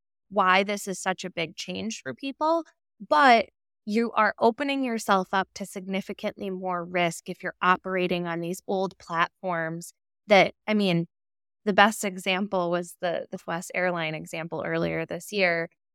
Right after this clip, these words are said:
of a core technology solution that was twenty-five years old, thirty years old, going down because a perfect storm happened.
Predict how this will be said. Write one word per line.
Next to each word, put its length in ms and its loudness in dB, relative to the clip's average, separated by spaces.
of 520 6
a 560 4
core 800 6
technology 680 -2
solution 720 -8
that 180 -6
was 320 -6
twenty-five 680 -2
years 300 -4
old, 400 -4
thirty 240 2
years 340 2
old, 400 -4
going 400 8
down 320 4
because 260 -2
a 40 -16
perfect 440 -4
storm 340 -4
happened. 460 -14